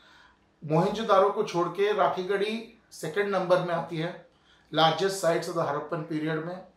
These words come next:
और उसके बाद हमारे पास, आ, late हड़प्पन पीरियड के भी जो decline phase है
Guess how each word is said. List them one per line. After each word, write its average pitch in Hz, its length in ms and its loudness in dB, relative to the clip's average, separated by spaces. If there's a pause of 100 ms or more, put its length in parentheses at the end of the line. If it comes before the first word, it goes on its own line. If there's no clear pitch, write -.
(500)
और 165 580 4
उसके 196 300 -2
बाद 175 600 4 (480)
हमारे 165 300 4
पास, 170 500 6
आ, 139 380 -2 (680)
late 170 260 0
हड़प्पन 175 400 2
पीरियड 175 380 -2
के 175 80 -6
भी 160 160 -4
जो 147 220 -8
decline 156 400 -2
phase 165 320 -4
है 175 260 -8